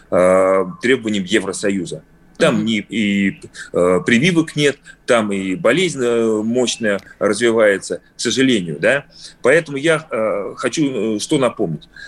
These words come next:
Speaker 1: А вот прошли, если вы помните, Олимпийские игры две тысячи четырнадцатого года,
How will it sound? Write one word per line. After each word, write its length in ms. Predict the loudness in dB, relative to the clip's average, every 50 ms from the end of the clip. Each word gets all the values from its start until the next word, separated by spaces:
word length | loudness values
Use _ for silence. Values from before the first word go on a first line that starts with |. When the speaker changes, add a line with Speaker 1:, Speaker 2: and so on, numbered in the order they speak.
| -20 -14 -2
Speaker 1:
А 180 | 0 2 4 4
вот 200 | 2 2 0 -4 -14 -16 -6 -4
прошли, 340 | -2 -2 -2 -2 0 2 2
если 180 | 2 2 0
вы 120 | 0 -2 0
помните, 320 | 2 0 0 0 2 0
Олимпийские 480 | 0 0 -2 -4 -6 -6 -4 -4 -4 -4
игры 80 | 0
две 100 | 0 0
тысячи 240 | 0 0 0 0 -2
четырнадцатого 460 | 0 0 -2 -2 -2 0 0 0 0
года, 420 | 2 2 2 2 4 2 0 -2